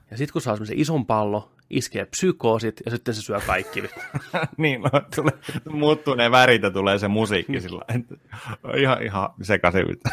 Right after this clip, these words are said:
Speaker 2: <laughs> psykoosipallo. <laughs>
Speaker 1: Mikähän se oikeasti, onkohan se joku tarina, tiiäksä, semmoinen, että se on joku hullu tyyppi, mikä juoksee jossain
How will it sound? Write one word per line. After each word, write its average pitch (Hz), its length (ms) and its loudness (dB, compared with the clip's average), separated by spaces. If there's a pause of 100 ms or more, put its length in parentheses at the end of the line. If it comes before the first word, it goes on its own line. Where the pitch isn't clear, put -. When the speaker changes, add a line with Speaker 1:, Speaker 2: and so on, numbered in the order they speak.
(140)
Speaker 2:
<laughs> - 280 -6
psykoosipallo. 87 1200 -2 (320)
<laughs> 139 80 2 (480)
Speaker 1:
Mikähän 147 300 0
se 127 100 2
oikeasti, 113 400 4 (140)
onkohan 135 220 0
se 131 60 -2
joku 113 160 -2
tarina, 113 300 4
tiiäksä, 101 300 -2
semmoinen, 107 180 -4
että - 60 -16
se 117 60 -4
on 110 140 -4 (100)
joku 113 460 -6
hullu 127 280 0
tyyppi, 110 400 -4
mikä 98 160 -2
juoksee 110 420 -2
jossain 101 360 -6